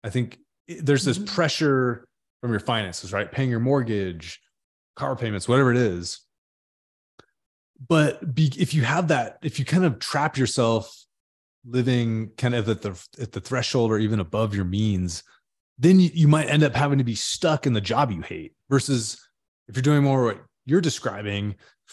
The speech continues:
Speaker 1: you just, you have more of that freedom. And I think you're gonna have way less stress because of that. You're not, you're never gonna completely eliminate it, but you'll s-,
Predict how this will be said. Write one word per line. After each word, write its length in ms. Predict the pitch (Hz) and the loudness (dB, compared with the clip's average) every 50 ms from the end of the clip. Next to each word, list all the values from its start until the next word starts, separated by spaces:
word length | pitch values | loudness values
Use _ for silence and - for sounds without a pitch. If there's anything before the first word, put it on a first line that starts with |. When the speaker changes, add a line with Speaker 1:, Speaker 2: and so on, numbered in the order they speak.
| _ _ _ _ _ | _ _ _ _ _
Speaker 1:
you 160 | 156 147 147 | -2 2 4
just, 240 | 147 160 156 - - | 4 4 4 2 2
you 140 | 156 151 131 | 0 2 2
have 260 | 123 123 151 160 143 | 2 2 2 2 2
more 180 | 139 139 143 143 | 2 2 2 2
of 100 | 131 120 | 2 0
that 180 | 127 113 - | -2 -2 -4
freedom. 720 | - - - - 120 131 156 180 151 120 107 101 101 104 107 | -8 -16 -12 -4 0 2 2 2 2 2 0 -2 -4 -6 -6
And 100 | 101 113 | -6 -6
I 120 | 117 117 110 | -6 -6 -4
think 520 | - - 135 127 120 120 - _ - - _ _ _ _ _ - | -2 0 2 2 0 -2 -6 _ -20 -20 _ _ _ _ _ 0
you're 100 | 131 139 | 4 6
gonna 120 | 160 151 | 6 6
have 120 | 139 131 | 6 6
way 140 | 113 120 120 | 4 4 4
less 220 | 123 127 120 107 - | 4 2 2 0 -2
stress 340 | - - 127 117 117 - | -4 -2 -2 -2 -2 -2
because 420 | - - 87 - - 139 135 - - | -6 -10 -10 -8 -6 -6 -6 -4 -4
of 40 | - | -2
that. 100 | - 110 | 2 4
You're 100 | 120 151 | 4 6
not, 100 | 160 120 | 6 6
you're 140 | 135 147 | 6 8
never 240 | 139 147 175 180 175 | 8 8 8 8 8
gonna 160 | 156 139 123 | 8 6 6
completely 460 | 113 110 95 - - 120 131 147 143 131 | 6 4 2 0 2 2 4 4 4 4
eliminate 420 | 139 143 151 156 156 160 170 175 | 4 4 4 4 4 4 4 4
it, 140 | 185 170 - | 2 0 0
but 120 | 120 101 | -4 -6
you'll 180 | 98 101 92 90 | -6 -8 -10 -10
s-, 300 | 87 - - - - | -10 -12 -12 -14 -14